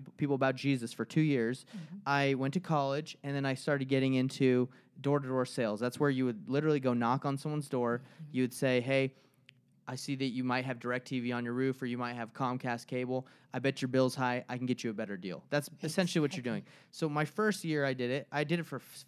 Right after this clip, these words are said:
Speaker 1: f-, five or six years. So my, uh, first year, I, I was a, I was pretty good at it, but, um, just 'cause the mission, I was so good at knocking doors and talking to people.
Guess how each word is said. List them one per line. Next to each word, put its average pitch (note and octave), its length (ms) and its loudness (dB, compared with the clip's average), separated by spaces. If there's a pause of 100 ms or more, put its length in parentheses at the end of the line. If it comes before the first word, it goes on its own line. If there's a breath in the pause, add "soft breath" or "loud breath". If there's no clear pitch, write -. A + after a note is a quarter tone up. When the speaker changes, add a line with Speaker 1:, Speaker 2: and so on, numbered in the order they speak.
(120)
Speaker 1:
f-, - 380 -12
five F#3 300 0
or D#3 80 -2
six - 280 -8
years. A#2+ 400 -8
So C3+ 160 -10
my, C3 240 -6 (400 loud breath)
uh, - 140 -16
first A3 260 2
year, D3 340 0
I, C#3+ 280 -4 (440)
I D3+ 100 -6
was C#3+ 160 -2
a, C3 180 2
I C3+ 80 2
was D3+ 140 4
pretty F3 200 0
good C#3 180 2
at F#2 180 -4
it, - 160 -18
but, A#2+ 180 -4 (100)
um, A2+ 380 -6 (160)
just D3+ 220 -8
'cause C#3+ 120 -6
the C#3 80 -8
mission, B2+ 280 -4
I A#2+ 60 -4
was A#2+ 120 -8
so B2+ 140 -6
good B2 120 -6
at A#2 80 -8
knocking A#2+ 380 -4
doors A2+ 240 -4
and A2+ 100 -8
talking A#2 300 -6
to A2 80 -8
people. A2+ 340 -10